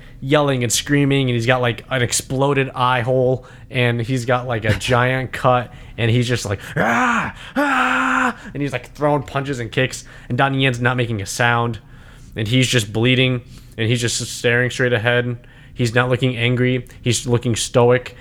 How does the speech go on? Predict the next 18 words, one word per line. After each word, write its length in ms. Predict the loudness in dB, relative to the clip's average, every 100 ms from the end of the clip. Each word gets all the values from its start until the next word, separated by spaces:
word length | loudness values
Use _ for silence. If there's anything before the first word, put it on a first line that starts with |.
| -6
He's 200 | -2 2
looking 340 | 2 2 0
neutral. 460 | 0 0 2 4 4
He's 180 | 0 -2
looking 240 | -4 -4 -6
peaceful, 680 | -2 -2 0 2 2 2 -6 -14 -4
and 160 | -2
he's 180 | 0 -2
just 480 | -2 -2 -2 -6 -10 -18 -20 -20 -20 -20
fluid 680 | -18 -8 0 2 4 2 0 -4
with 80 | -10
his 100 | -8
blocks 460 | -4 -2 -4 -6
and 100 | -10 -2
parries, 520 | 0 0 -2 -4 -4
and 80 | -6
he's 100 | -6
just, 300 | -6 -8 -12